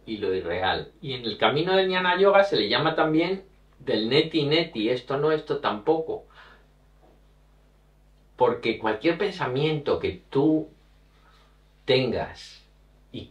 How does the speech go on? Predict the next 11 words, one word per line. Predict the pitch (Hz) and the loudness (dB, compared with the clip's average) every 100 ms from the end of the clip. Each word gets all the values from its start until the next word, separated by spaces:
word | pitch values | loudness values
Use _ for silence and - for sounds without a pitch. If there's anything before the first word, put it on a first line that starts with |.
| - | 0
quieras | 143 151 143 | 6 6 6
confirmar, | - 117 107 113 98 110 127 117 - - - | 0 -6 -4 -6 -6 2 6 6 4 -8 0
quieras | 131 131 - | 2 2 -2
usarlo | 107 135 120 101 87 | 2 4 4 2 0
para | 92 90 85 | 0 0 -2
confirmar | 85 85 92 87 110 131 - | -6 -6 -6 -4 4 4 4
que | - 98 | 2 2
algo | 117 131 | 4 4
es | 120 110 | 2 0
real, | 110 120 143 165 - - _ _ _ _ _ _ _ _ _ _ _ _ _ _ - _ _ 113 | 4 8 8 6 0 -14 _ _ _ _ _ _ _ _ _ _ _ _ _ _ -20 _ _ -4
eso | 127 - 160 - | -2 -2 -6 -6